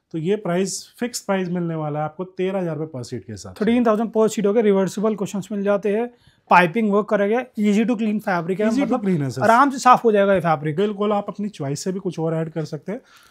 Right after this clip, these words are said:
Speaker 2: हाँ।
Speaker 1: शेड्स हम, हमारे पास होते हैं आपको और दिखाने के लिए। आपको लगता है मेरे को लेग्स का कलर नहीं अच्छा लग रहा है, लेग्स चेंज कर सकते हैं। अब आती है इसके साथ, देखिए चेयर हमने प्ले करी है, देखिए रिवॉल्विंग चेयर्स है,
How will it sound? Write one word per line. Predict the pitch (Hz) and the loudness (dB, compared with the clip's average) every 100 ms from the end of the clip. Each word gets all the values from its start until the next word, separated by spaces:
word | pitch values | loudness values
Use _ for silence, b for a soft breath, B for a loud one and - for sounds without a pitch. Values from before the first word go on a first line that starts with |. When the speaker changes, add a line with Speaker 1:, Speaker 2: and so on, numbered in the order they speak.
| b | b
Speaker 2:
हाँ। | 175 | -6
Speaker 1:
शेड्स | 175 208 208 180 | -2 -2 -2 -4
हम, | 170 | -2
हमारे | 165 165 | -2 -2
पास | 165 151 127 | -4 -4 -4
होते | 131 185 | -2 -2
हैं | 214 b b b | -2 b b b
आपको | 135 - 147 156 | -12 -6 -2 0
और | 170 | 0
दिखाने | 170 165 170 165 | -2 -2 -4 -4
के | 170 | -4
लिए। | 175 185 - _ _ _ 135 | -4 -4 -10 _ _ _ -12
आपको | 139 | -4
लगता | 165 160 170 | -4 -2 -4
है | 165 | -4
मेरे | |
को | 165 | -2
लेग्स | 160 151 151 | -2 -2 -4
का | - | -6
कलर | 160 - 143 170 | -8 -6 -4 -4
नहीं | 180 | -6
अच्छा | 165 165 | -6 -6
लग | 151 | -4
रहा | 160 | -4
है, | 156 | -4
लेग्स | 135 131 - | -4 -8 -10
चेंज | - 156 | -8 -6
कर | 151 156 | -4 -6
सकते | 156 139 156 | -6 -10 -10
हैं। | 180 b b b - | -10 b b b -8
अब | 202 | -2
आती | 214 214 | -2 -2
है | 226 | -6
इसके | 226 | -4
साथ, | 208 196 | -2 -2
देखिए | 190 196 | -2 -4
चेयर | 202 190 190 | -4 -2 0
हमने | 185 190 | -2 -4
प्ले | 170 170 | -2 0
करी | 170 160 | 0 0
है, | 170 | -2
देखिए | 156 143 | -4 -6
रिवॉल्विंग | 123 139 156 165 | -2 0 0 -2
चेयर्स | 151 147 127 | -2 -6 -6
है, | 151 | -10